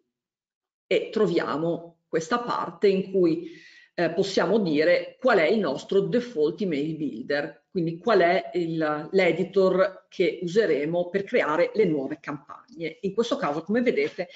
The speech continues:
nel mio account io ho scelto come editor di default il New Builder. A questo punto torniamo nella nostra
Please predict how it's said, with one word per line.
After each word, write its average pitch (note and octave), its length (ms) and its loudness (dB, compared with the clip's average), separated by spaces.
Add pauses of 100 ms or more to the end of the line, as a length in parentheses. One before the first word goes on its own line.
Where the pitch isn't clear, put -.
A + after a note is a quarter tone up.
(280)
nel C#4 160 4
mio A3 140 6
account A3 460 -2
io A3+ 100 4
ho G#3 40 2
scelto F#3+ 400 -2
come E3 400 -6
editor F#3 380 -2
di A3 100 -6
default D3+ 560 -6
il F3+ 180 -2
New D#3 140 -2
Builder. - 600 -12 (320)
A - 100 -20
questo - 300 0
punto G#3 440 2
torniamo E3 560 0
nella D#3+ 200 0
nostra F#3+ 580 -4